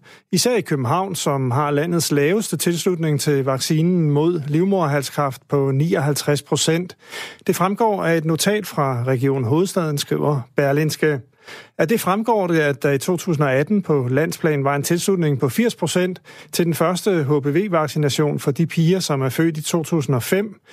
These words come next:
Syvogtres procent fik den anden og sidste vaccination. Det ser ud til, at der stadig er en forskrækkelse blandt nogle forældre, som er usikre på vaccinen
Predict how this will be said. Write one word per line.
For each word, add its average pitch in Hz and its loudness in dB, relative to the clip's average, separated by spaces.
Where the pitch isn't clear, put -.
Syvogtres 196 2
procent 175 -2
fik 151 -2
den 165 0
anden 151 0
og 143 -2
sidste 165 0
vaccination. 151 -2
Det 202 2
ser 214 2
ud 226 0
til, 220 0
at 196 0
der 170 0
stadig 190 0
er 175 0
en 175 0
forskrækkelse 170 -2
blandt 151 -2
nogle 165 2
forældre, 180 -2
som 135 -2
er 156 -2
usikre 196 0
på 147 0
vaccinen 165 2